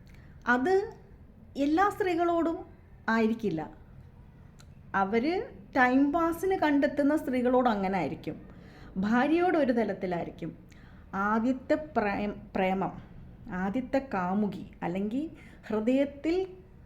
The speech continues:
കടന്നുകൂടിയ കാമുകി, അതവിടെ, എന്താ പറയുക, അങ്ങനെ വളരെ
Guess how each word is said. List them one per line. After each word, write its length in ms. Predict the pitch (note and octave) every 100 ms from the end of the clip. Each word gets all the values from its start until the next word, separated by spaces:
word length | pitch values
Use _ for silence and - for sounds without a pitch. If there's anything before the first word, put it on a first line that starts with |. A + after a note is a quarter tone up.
| -
കടന്നുകൂടിയ 800 | A#3+ A#3 A#3+ C4 B3+ B3 A#3 B3+
കാമുകി, 600 | B3+ F#3+ F3+ F3+ F3 D3 -
അതവിടെ, 480 | F#3 C4 A#3 A#3+ B3+ D#4 - - - - - -
എന്താ 200 | G#3 A3
പറയുക, 420 | A3 G#3+ G3+ G3+ F#3+ - - - - F3 - - -
അങ്ങനെ 360 | A3 A#3+ C4 C#4+ D4 D4 - - - - - - - - - - -
വളരെ 460 | G#3 G#3 A3+ C4